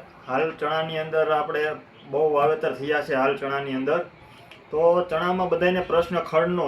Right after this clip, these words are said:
છે, તો હવે એવી દવા આવી ગઈ છે ખડની કે ખડ બધુંય તમારી માટે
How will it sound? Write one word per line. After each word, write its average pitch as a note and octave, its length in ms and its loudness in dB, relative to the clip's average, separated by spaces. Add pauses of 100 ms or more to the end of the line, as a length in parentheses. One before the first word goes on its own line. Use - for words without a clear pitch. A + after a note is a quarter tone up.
છે, C#3+ 180 0 (760)
તો D#3+ 100 -4 (240)
હવે F3+ 320 6 (460)
એવી F3+ 260 0
દવા F3+ 240 6
આવી F#3 220 6
ગઈ F#3+ 180 6
છે F#3 100 2
ખડની F3 540 -2
કે D#3+ 160 2 (920)
ખડ F3 280 4
બધુંય F#3 280 8
તમારી F3 380 4
માટે E3+ 220 6